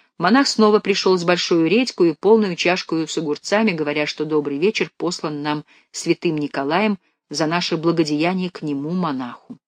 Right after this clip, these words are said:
С таким ветром мы в два часа пополудни стали под паруса и прошли четыре мили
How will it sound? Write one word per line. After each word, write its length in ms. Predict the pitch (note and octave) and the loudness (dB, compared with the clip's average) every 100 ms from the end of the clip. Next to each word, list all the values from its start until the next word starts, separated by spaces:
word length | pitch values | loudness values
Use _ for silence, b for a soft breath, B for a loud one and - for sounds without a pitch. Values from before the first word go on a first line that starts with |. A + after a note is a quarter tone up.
| _ _ _ _ _ _ _ b b b b b b b _ _ _ _ _ _ | _ _ _ _ _ _ _ b b b b b b b _ _ _ _ _ _
С 100 | - | -2
таким 340 | G3+ - C#4 | 0 4 6
ветром 360 | A#3+ D4+ B3+ A3+ | 6 4 4 6
мы 160 | B3 | 6
в 60 | A3+ | 6
два 180 | A3 A#3+ | 4 4
часа 340 | A#3 - A#3+ | 2 2 0
пополудни 540 | A#3 G#3 G#3+ B3+ A3 G#3+ | -2 2 2 4 2 0
стали 380 | - A3 A3+ | 2 4 4
под 200 | A3 F#3+ | 4 -2
паруса 440 | - F3+ F3+ B3 B3+ | -2 -2 0 0 -2
и 40 | |
прошли 400 | B3 F#3+ - B3 | -2 -4 -2 -4
четыре 360 | - A3 A3 A3+ | -2 0 2 4
мили 420 | G#3+ G3 D#3+ | 4 2 0